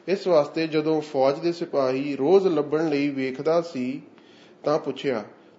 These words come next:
"ਤੁਸੀਂ ਕਿਸ ਨੂੰ ਲੱਭਦੇ ਹੋ?" ਉਹਨਾਂ ਆਖਿਆ, "ਸਾਡਾ ਫੌਜੀ ਜਵਾਨ ਗਵਾਚ ਗਿਆ ਹੈ, ਉਸ ਨੂੰ ਲੱਭ ਰਹੇ ਹਾਂ।" ਤਾਂ ਪਠਾਨ ਡਰ ਗਿਆ ਸੀ,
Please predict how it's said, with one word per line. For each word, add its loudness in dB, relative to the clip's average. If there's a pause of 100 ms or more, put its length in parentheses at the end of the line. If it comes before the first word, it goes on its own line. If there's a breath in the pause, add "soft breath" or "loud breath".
"ਤੁਸੀਂ 0
ਕਿਸ -2
ਨੂੰ 0
ਲੱਭਦੇ 0
ਹੋ?" -6 (440)
ਉਹਨਾਂ -2
ਆਖਿਆ, -4 (340 loud breath)
"ਸਾਡਾ 2
ਫੌਜੀ 0
ਜਵਾਨ 0
ਗਵਾਚ 2
ਗਿਆ 0
ਹੈ, -4
ਉਸ -10
ਨੂੰ 2
ਲੱਭ 4
ਰਹੇ -2
ਹਾਂ।" -10 (600 loud breath)
ਤਾਂ 0
ਪਠਾਨ -2
ਡਰ 2
ਗਿਆ 2
ਸੀ, -12